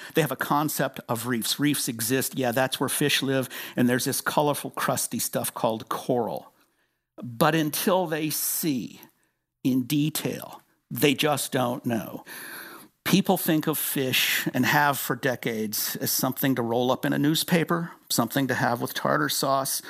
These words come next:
People have a hard time imagining cold-blooded gill breathers as sentient beings.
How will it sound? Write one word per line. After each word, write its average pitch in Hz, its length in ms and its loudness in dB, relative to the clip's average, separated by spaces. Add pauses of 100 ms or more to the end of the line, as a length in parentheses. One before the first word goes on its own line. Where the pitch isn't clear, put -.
(260)
People 190 640 2
have 143 240 2
a 127 80 2
hard 165 400 -2
time 156 340 0
imagining 139 840 0 (160)
cold-blooded 135 1040 0
gill 139 300 2
breathers 113 680 -4 (380)
as 117 120 2
sentient 127 600 0
beings. 90 640 -2